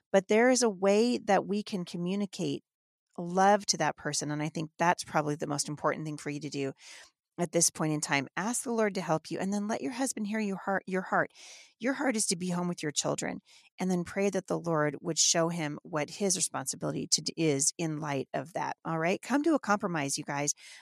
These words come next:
I know that you can do it. One more question today. Heidi, what are your thoughts about students reciting the Pledge of Allegiance, specifically at the beginning of a Christian homeschool co-op, but also in general? Uh, do you see biblical support for the practice?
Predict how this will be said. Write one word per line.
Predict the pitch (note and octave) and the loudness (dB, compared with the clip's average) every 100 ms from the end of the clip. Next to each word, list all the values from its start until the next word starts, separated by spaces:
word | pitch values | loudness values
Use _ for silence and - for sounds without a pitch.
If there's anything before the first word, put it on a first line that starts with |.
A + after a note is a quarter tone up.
| - | -6
I | E3+ | -4
know | F3 F3 F3 | 0 0 0
that | D#3+ - | -2 -2
you | E3 | -4
can | E3 | -4
do | D#3+ C#3+ | -2 2
it. | |
One | C#3 A3 | 4 4
more | B3 B3+ B3 | 6 6 6
question | - A#3+ A#3+ A3+ G3+ | 6 4 6 2 2
today. | G3+ F3+ C#3+ - - - | 4 6 4 2 -12 4
Heidi, | B3 A#3 | 6 8
what | A3 | 8
are | B3+ | 6
your | C4 B3 | 6 4
thoughts | - G#3+ G#3+ | 6 4 4
about | F#3 F3+ | 2 2
students | - B3+ A#3 G3+ | 2 2 2 2
reciting | F3+ - D#3 F3 | 0 2 2 2
the | F#3+ | 0
Pledge | F#3 D#3+ D3+ | 0 0 0
of | E3 | 0
Allegiance, | F3 G3+ D4 G#3 F3+ | -2 2 2 2 0
specifically | - - - G3 - F#3+ | -2 -2 -2 -2 -2 -2
at | |
the | F#3 | -2
beginning | F3 E3+ E3 D#3+ | -6 -4 -2 0
of | E3 E3 | -2 -4
a | |
Christian | - D#3+ - E3+ | -4 -2 -2 -2
homeschool | E3 A3 - D3+ | -2 0 0 0
co-op, | - D3 D3 | 2 2 2
but | - - | 0 2
also | C#3+ C#3+ D3+ C#3 | 0 2 0 0
in | D#3+ D3+ C#3+ | -2 -6 -4
general? | C#3 D3 C3+ - - _ _ _ _ _ _ - | -2 2 2 0 -6 _ _ _ _ _ _ -6
Uh, | F3+ E3+ | 0 2
do | D#3+ | 2
you | F#3 | 2
see | G3 A3 | 2 2
biblical | F#3+ F3 F3+ E3+ | 2 2 2 0
support | E3+ F3+ - D3+ - - - - - | 0 -2 4 4 4 -10 -14 -14 -6
for | D#3+ | 2
the | D#3 | 2
practice? | - F#3 F3+ E3+ | 8 8 8 2